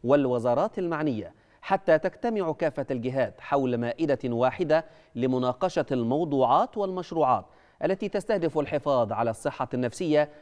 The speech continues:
وحمايتها، وكذلك وضع مخرجات وتوصيات محددة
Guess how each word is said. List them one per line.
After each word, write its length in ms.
وحمايتها، 960
وكذلك 520
وضع 460
مخرجات 680
وتوصيات 680
محددة 720